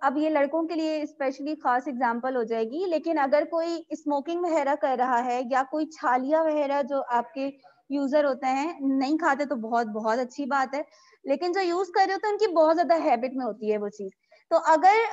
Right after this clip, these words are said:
अ-, अभी बीच में हुआ था कि taxes बहुत ज्यादा लग गए थे और ये छालिया वगैरह ये सब चीजें बहुत expensive हो गई थी, लेकिन ऐसे लोग फिर भी किसी तरह कोशिशों में लगे हुए थे कहीं ना कहीं से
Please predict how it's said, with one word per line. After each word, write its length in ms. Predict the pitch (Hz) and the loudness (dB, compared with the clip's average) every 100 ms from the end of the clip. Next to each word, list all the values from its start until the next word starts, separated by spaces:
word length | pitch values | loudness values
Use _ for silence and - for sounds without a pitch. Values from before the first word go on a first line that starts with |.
| 330 | 0
अ-, 240 | 320 - | -2 0
अभी 260 | 285 269 370 | 2 2 2
बीच 280 | 359 359 381 | 0 -4 0
में 120 | 403 | 0
हुआ 260 | 381 349 359 | 4 4 4
था 160 | 370 | 4
कि 140 | 392 302 | 2 0
taxes 440 | 311 311 381 370 | 0 0 -2 -2
बहुत 280 | 330 294 381 | 0 4 4
ज्यादा 240 | 392 359 370 | 6 6 6
लग 240 | 339 254 | 4 4
गए 180 | 311 311 | 6 6
थे 180 | 320 339 | 6 6
और 180 | 320 | 6
ये 120 | 320 330 | 4 0
छालिया 440 | 320 277 285 320 | 2 2 4 4
वगैरह 200 | 302 294 | 6 4
ये 140 | 294 | 2
सब 140 | 311 320 | 0 -2
चीजें 300 | 320 349 277 | 0 0 4
बहुत 360 | 302 294 392 | 2 6 6
expensive 520 | 370 370 349 320 330 294 | 4 2 0 0 0 0
हो 60 | |
गई 140 | 233 240 | 0 -2
थी, 100 | 294 | -2
लेकिन 240 | 294 359 | 0 2
ऐसे 280 | 330 330 403 | 0 0 0
लोग 360 | 339 349 349 | 4 2 2
फिर 180 | 339 339 | -2 0
भी 220 | 302 392 427 - - - | 2 2 2 -4 -20 -4
किसी 200 | 349 392 | 0 2
तरह 240 | 392 381 | 4 4
कोशिशों 500 | 403 349 339 381 381 | 2 0 0 0 0
में 100 | 370 | 2
लगे 260 | 370 311 359 | 4 4 2
हुए 100 | 359 | 0
थे 120 | 381 | -2
कहीं 240 | 370 330 330 | 0 2 2
ना 100 | 339 | 0
कहीं 260 | 330 330 | 0 0
से 220 | 339 370 | 0 -2